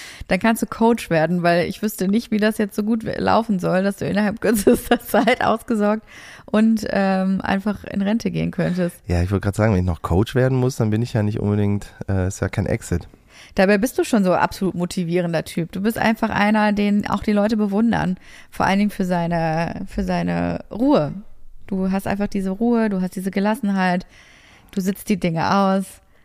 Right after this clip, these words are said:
Speaker 1: Das kannst du besonders gut. Das könntest du eigentlich anderen Leuten jetzt schon beibringen.
Speaker 2: Siehste, wir sind jetzt seit siebzehn Jahren zusammen und ich weiß nicht, ob das ironisch war oder nicht.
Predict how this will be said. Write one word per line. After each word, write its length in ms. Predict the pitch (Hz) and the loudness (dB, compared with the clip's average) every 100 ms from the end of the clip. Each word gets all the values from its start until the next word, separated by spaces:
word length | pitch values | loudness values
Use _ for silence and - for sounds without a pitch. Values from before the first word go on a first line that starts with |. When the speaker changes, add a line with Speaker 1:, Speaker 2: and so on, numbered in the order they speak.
| _ _ | _ _
Speaker 1:
Das 180 | 214 214 | -4 0
kannst 220 | 233 233 | 0 0
du 40 | 202 | -2
besonders 420 | 180 175 170 - | -2 -2 -2 -4
gut. 120 | 175 | -4
Das 280 | - 233 - | 2 2 2
könntest 340 | - 226 214 - | 0 0 0 0
du 40 | |
eigentlich 300 | 147 190 180 | -2 -2 -2
anderen 300 | - 180 175 | -4 -4 -2
Leuten 240 | 160 - | -2 -4
jetzt 400 | 165 165 165 - | -2 0 0 -2
schon 180 | - 160 | -8 -6
beibringen. 480 | 160 - - - - - - - | -6 -6 -8 -10 -12 -16 -8 -2
Speaker 2:
Siehste, 360 | 127 - 160 | 0 2 2
wir 120 | 147 123 | 4 4
sind 80 | |
jetzt 140 | 147 147 | 4 4
seit 140 | 123 | 2
siebzehn 320 | - - 165 | 0 0 2
Jahren 220 | 160 135 143 | 4 4 4
zusammen 440 | 135 113 120 131 | 2 2 2 2
und 80 | 87 | 0
ich 140 | 92 | 0
weiß 280 | 90 101 - | 2 2 2
nicht, 460 | 92 113 147 - - | 2 2 0 -4 -2
ob 160 | 104 - | -2 0
das 260 | 98 - - | -2 -2 -4
ironisch 500 | 90 92 107 117 - | 0 2 2 0 2
war 160 | 92 | 2
oder 160 | 85 87 | 2 2
nicht. 380 | 85 90 - | 0 -2 -4